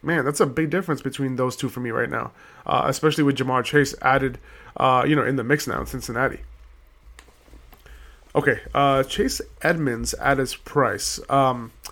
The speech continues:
it's okay, you know, like, right after that spot, like, right in the fourth, fourth, fifth round. Um, like, slight risk here, probably built into the price, so I'm okay with it.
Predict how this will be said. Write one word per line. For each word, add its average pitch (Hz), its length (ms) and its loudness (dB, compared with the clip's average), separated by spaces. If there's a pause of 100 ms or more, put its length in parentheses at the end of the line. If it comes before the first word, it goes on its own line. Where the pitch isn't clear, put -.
(1300)
it's 190 180 0
okay, 196 760 4 (100)
you 156 80 2
know, 143 100 6
like, 127 140 2
right 139 240 4
after 147 300 4
that 151 200 2
spot, 139 440 2
like, 120 160 -2
right 131 160 2
in 127 100 -4
the 127 80 -4
fourth, 127 360 -6
fourth, 131 320 -6
fifth - 260 -4
round. 131 520 0 (200)
Um, 117 500 0
like, 139 160 2
slight 165 320 0
risk 156 280 -2
here, 143 680 4
probably 180 520 -4
built 139 320 2
into 147 180 -6
the 131 80 -4
price, 127 340 0
so 127 80 -4
I'm 135 120 -2
okay 117 260 -6
with 143 200 -2
it. 170 160 -2